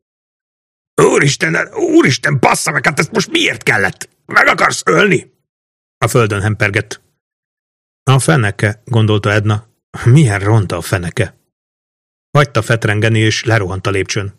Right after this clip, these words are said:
Odakint tiszta volt a levegő. Edna hallotta, hogy a lakásaikban emberek beszélgetnek, hallotta, hogy szól a tévéjük.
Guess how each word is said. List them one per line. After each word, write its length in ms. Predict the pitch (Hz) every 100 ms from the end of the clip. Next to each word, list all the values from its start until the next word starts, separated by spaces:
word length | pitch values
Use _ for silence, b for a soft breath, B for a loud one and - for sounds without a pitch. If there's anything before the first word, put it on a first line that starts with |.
| _ _ _ _ _ _ _
Odakint 580 | 143 117 - 113 107 123
tiszta 280 | 123 - 101
volt 180 | 98
a 40 | 107
levegő. 440 | 104 104 107 107 _ _ _ B B B
Edna 240 | - 190 123
hallotta, 400 | 139 135 101 113
hogy 120 | 104
a 40 |
lakásaikban 760 | 107 117 95 - 110 104 107 107 -
emberek 400 | 113 98 92 92
beszélgetnek, 680 | 110 - 95 110 107 107 -
hallotta, 480 | - 98 98 110 101
hogy 180 | 101 98
szól 280 | - 98 90
a 60 |
tévéjük. 560 | 90 98 92 95 90